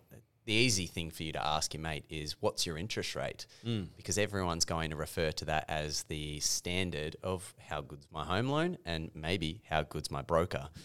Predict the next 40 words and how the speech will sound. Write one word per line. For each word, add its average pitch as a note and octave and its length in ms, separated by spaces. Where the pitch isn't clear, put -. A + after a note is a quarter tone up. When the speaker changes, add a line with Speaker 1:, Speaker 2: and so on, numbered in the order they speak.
Speaker 1:
Uh, F2 280
and, C3 220
and C#3+ 220
it's - 180
not C3 140
as C3+ 80
simple F#2 320
as E2+ 100
that. C#2 300
You D#2 60
know, D2+ 320
Warren F2+ 300
often E2+ 280
says D#2+ 440
that D#2+ 360
you D#2+ 80
get E2+ 220
what - 100
you E2+ 80
pay F2 300
for, D2 400
and D#2+ 100
sometimes F#2+ 440
the F2+ 80
cheapest E2 500
rate D#2 560
is E2+ 200
not D#2+ 320
what's D2+ 220
best - 340
for E2+ 300
you. D2 260
Speaker 2:
It's - 140
the G2 60
least G2+ 260
flexible A2 420
loan C#2 260
or, F2 320
or F2 140
whatever. F2 320